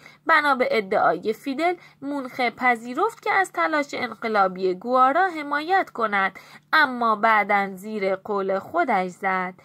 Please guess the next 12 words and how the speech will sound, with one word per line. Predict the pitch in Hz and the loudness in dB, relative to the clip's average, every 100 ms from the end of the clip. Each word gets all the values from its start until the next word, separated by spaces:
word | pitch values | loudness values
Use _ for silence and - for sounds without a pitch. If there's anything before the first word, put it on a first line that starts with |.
| - - | -20 -6
با | 214 208 | 2 4
این | 190 | 2
وجود، | 202 226 226 269 277 | -2 -2 -2 -6 -6
مونخه | 277 262 262 262 | -6 -8 -4 -4
مدعی | 247 247 233 277 370 339 | -2 -4 0 0 2 2
است | 240 214 - | 2 0 -4
که | 220 | -10
او | - 214 | -6 -4
به | 208 | 0
درخواست | 208 196 - 294 370 - 440 | 2 2 2 -2 -2 -4 -4
کاملاً | 403 359 339 311 285 269 | 0 0 0 -2 -2 -4
متفاوتی | 262 262 240 247 220 208 202 208 185 | -2 -2 0 4 2 2 -6 -10 -14